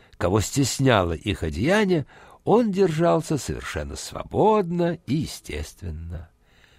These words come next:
«Вот он!» — хотела крикнуть принцесса, но вдруг увидела второго кавалера, который был одет с таким же изяществом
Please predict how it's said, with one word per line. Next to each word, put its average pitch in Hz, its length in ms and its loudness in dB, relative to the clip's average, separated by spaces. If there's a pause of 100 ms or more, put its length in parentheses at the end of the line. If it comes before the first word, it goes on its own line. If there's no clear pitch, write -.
(120)
«Вот 180 540 2
он!» — 113 220 0 (100)
хотела 113 420 2
крикнуть 101 440 0
принцесса, 156 600 2
но 107 160 2
вдруг 92 340 -2
увидела 104 420 0
второго 147 680 -6
кавалера, - 720 -12 (360)
который 127 380 4
был 135 200 4
одет 127 280 2
с - 140 -8
таким 120 480 0
же 95 180 -2
изяществом 135 840 -2